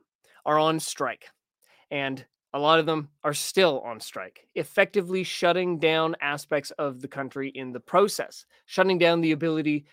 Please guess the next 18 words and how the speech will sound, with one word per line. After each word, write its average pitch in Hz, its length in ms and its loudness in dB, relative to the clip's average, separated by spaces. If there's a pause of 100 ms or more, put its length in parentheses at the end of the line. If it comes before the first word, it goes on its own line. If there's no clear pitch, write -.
(120)
for 143 360 -2 (180)
parts 143 180 -4
of 127 140 -12
the 135 60 -8
country 120 340 -10
to 120 120 -18
function. 143 420 -6 (920)
On 165 160 0 (100)
April 190 340 0
seventh, 208 480 0 (1000)
twenty 143 200 -8
twenty-three, 160 640 -6
the 139 220 -2 (200)
Public 269 320 2
Service 226 540 4
Alliance 147 520 0
of 143 260 -8
Canada 151 440 -6